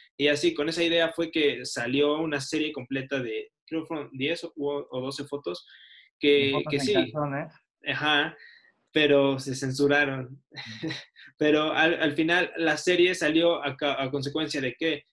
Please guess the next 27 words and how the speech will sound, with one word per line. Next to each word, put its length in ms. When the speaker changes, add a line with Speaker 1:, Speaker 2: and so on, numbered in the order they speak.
Speaker 1:
de 180
que 140
algo 220
no 80
me 80
pareció, 560
algo 180
no 80
me 100
gustó, 640
y 440
me, 480
me 200
fui 360
por 160
otro 180
lado, 380
y 80
al 120
final 540
la 180
tarea 240
que 80
se 100
presentó 460
fue 280
diferente. 640